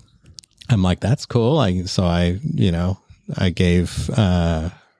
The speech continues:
records to the other people, uh,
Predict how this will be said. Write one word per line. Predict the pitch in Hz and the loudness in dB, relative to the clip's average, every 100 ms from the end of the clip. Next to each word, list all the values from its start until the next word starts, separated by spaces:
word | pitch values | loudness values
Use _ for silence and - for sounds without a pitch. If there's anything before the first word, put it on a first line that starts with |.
| - | -4
records | 101 87 - 90 - | 0 0 0 -2 0
to | 95 | 0
the | 90 | 2
other | 87 90 | 2 0
people, | - 85 - 92 101 _ - - - _ _ - | 0 -2 0 -2 -2 _ -20 -20 -20 _ _ -2
uh, | 85 85 | 0 0